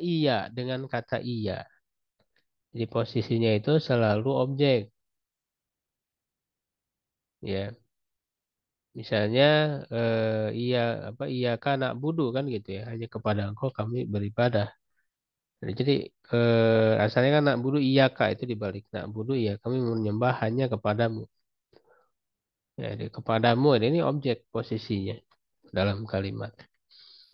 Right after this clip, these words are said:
Nah, ini sudah mulai ada perubahan dari bentuk dasar. Ya, nah kita lihat,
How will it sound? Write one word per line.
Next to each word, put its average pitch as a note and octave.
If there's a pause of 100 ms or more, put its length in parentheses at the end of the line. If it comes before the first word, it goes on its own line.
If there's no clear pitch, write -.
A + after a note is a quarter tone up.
(480)
Nah, G#2+ (140)
ini D#3 (180)
sudah C#3 (160)
mulai C#3+ (120)
ada D3 (100)
perubahan D#3+
dari D#3 (100)
bentuk D3+ (100)
dasar. C#3 (1900)
Ya, G#2 (280)
nah G2
kita - (120)
lihat, C3